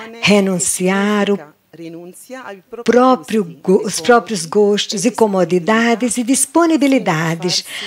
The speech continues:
a ponto de se tornar servos deles."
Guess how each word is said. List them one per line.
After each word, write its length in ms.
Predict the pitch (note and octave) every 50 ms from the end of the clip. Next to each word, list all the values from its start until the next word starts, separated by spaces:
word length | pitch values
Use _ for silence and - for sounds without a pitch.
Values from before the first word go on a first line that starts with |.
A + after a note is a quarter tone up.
| G3+ G#3
a 120 | G#3 G3+
ponto 600 | - - _ - C4 C4 C4+ C#4 C4+ C4 C4+ C#4
de 140 | A#3+ G3 A#3
se 240 | - - - A#3 A3
tornar 640 | - G3+ G3+ F#3 D#3+ F#3 G3 G3 G#3 G#3+ A3+ A#3 -
servos 1040 | - - - - - - A#3 A#3 A#3+ B3 A#3 A#3 G3+ A3+ C4+ B3+ - - - _ _ -
deles." 840 | E3 C#3 C#3 D#3+ D3 C#3+ C#3+ D3 C#3+ D3 D3 D3 - - F#3+ F3+